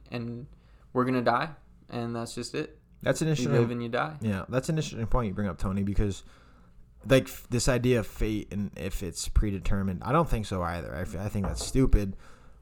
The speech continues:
Speaker 2: but I do think the patterns and the ways that people have made mistakes in the past, they always make the same mistakes. They always,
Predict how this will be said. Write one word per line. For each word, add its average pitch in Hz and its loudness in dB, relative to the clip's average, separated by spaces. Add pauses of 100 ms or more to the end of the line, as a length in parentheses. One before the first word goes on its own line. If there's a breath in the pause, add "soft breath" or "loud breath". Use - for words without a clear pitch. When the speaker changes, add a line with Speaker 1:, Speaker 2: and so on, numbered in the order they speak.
Speaker 2:
but 120 8
I 123 4
do 131 8
think 120 -2 (140)
the 110 -2
patterns 117 6
and 104 0
the 104 2
ways 104 -2
that 92 -4 (280)
people 117 4
have 107 -4
made 107 0
mistakes 98 -8
in 92 -10
the - -14
past, 107 -6
they 80 -10
always 87 -10
make - -12
the 82 -10
same 87 -10
mistakes. 87 -12
They 98 -8
always, 95 -8